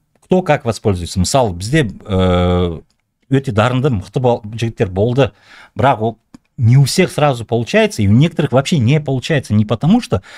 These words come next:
они не талантливые, они очень талантливые, ну, просто у кого-то нет характера,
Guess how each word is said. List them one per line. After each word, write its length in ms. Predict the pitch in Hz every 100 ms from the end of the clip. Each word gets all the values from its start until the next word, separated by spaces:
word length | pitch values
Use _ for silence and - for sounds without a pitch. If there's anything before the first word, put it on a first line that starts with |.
| -
они 240 | - 117 117
не 200 | 104 139
талантливые, 600 | 110 113 107 95 87 85
они 240 | 95 131 -
очень 360 | 175 165 104
талантливые, 600 | 92 92 87 - 85 82
ну, 180 | 95 107
просто 360 | 101 110 - 90
у 20 |
кого-то 280 | 92 139 113
нет 140 | 117 - - 110 -
характера, 600 | - 98 95 98 92